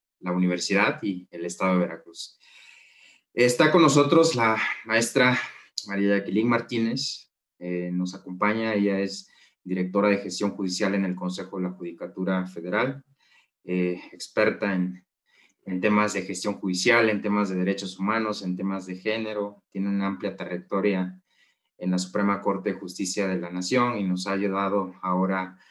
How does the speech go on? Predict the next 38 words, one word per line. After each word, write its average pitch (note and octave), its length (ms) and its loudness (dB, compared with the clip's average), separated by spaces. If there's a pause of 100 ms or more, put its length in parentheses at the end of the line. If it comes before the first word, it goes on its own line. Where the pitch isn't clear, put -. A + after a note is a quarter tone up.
(500)
a F2+ 200 -2
implementar G2+ 720 2
y A#2 60 4
sobre G2+ 260 0
todo G#2 240 2
a A2+ 60 4
real-, F#2+ 280 2
a, F#2 180 -4
a, F#2 280 -6
a - 60 -12
realizar, G2 800 0 (680)
eh, F#2+ 300 0
muchos G#2+ 400 0
temas G#2 380 2
al F2+ 100 -2
interior F#2 540 0
de, F#2+ 140 -2
del F2+ 260 -10
Consejo F#2 520 -4
de F#2 60 0
la, F2+ 220 -4
de F#2+ 100 -8
la F2+ 120 -4
Judicatura, F2+ 920 -10 (120)
eh, E2+ 200 -8
Federal. F2 460 -6
Pero G#2+ 300 2
lo A#2 120 2
importante D3 840 2
y G2+ 180 -2
la G2+ 160 -4
sorpresa A#2 520 -4
que A2 100 -8
tenemos A2 420 -6
para G2+ 180 -6
la F#2+ 60 -2
Universidad F#2+ 420 0
Veracruzana G#2 720 -4